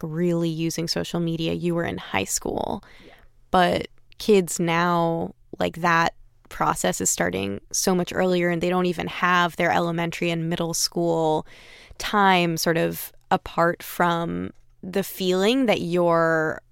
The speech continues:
Speaker 1: personality should be somehow curated online for others to consume, and, like, that sort of judgment that you are describing from the outside affects kids a lot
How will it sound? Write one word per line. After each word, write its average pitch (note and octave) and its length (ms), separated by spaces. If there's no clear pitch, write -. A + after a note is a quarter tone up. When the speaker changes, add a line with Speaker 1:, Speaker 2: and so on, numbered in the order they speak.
Speaker 1:
personality E3 1040
should F#3 460
be F3 200
somehow E3 500
curated E3+ 500
online F3 400
for - 180
others - 320
to - 100
consume, G#2 640
and, G#2 120
like, - 180
that - 160
sort F3+ 140
of F3 160
judgment F3+ 420
that - 120
you F#3 140
are G2+ 280
describing - 560
from F3+ 180
the F3+ 160
outside F3+ 840
affects - 560
kids E3+ 320
a F3 60
lot E3+ 340